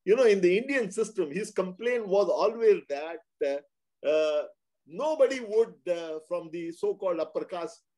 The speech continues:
stand up for, uh, the downtrodden. So there was, uh, uh, no, nobody took cognizance of,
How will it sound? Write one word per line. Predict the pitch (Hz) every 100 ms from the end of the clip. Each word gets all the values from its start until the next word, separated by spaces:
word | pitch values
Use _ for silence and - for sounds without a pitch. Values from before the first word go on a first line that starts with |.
| _ _ _
stand | _ - _ - 240 247
up | 220 - -
for, | 170 160 156 156
uh, | 143 143 151 147 127 -
the | 151
downtrodden. | 147 147 139 147 170 127 - _ _ _ _
So | - 247 226 160
there | 214
was, | 240 220 143 165
uh, | 165 160 143 143
uh, | 143 139
no, | 208 302 240 175
nobody | 185 302 233 311 - -
took | 226 -
cognizance | 180 180 208 214 196 180 -
of, | 170